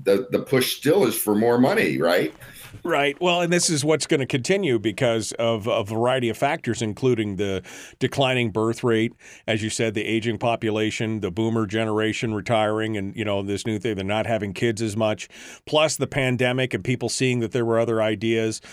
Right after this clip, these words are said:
Speaker 2: There's been an explosion. It was a twenty-seven percent growth in homeschooling and other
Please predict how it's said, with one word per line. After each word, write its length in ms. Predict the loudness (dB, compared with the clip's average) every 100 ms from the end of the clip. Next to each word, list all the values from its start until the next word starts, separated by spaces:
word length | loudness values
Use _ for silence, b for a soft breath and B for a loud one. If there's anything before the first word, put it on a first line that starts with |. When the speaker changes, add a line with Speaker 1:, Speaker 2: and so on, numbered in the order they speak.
| B B
Speaker 2:
There's 220 | -2 0
been 160 | 0 0
an 100 | -2
explosion. 600 | -6 -2 2 2 2 -2
It 60 |
was 120 | -2 -4
a 80 |
twenty-seven 1120 | -6 -2 0 0 -2 -4 -12 -12 -2 -2 0 -2
percent 380 | -4 -2 -4 0
growth 260 | 0 0
in 100 | -2
homeschooling 760 | -2 -2 -2 0 2 2 0 0
and 80 |
other 300 | -2 0 -2